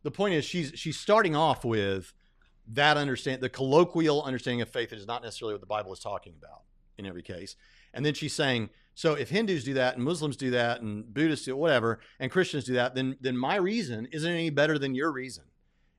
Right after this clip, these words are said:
And sure, right, I, yes, that, that may be right. Here's the thing. Um, the truth is,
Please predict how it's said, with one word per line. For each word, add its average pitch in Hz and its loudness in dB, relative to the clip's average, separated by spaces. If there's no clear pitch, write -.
And 135 -4
sure, 180 0
right, 156 0
I, 110 -8
yes, - -2
that, 139 -2
that 143 0
may 160 6
be 202 0
right. 202 2
Here's 143 4
the 117 -4
thing. 123 -2
Um, 117 0
the 117 -8
truth 233 -2
is, 98 -2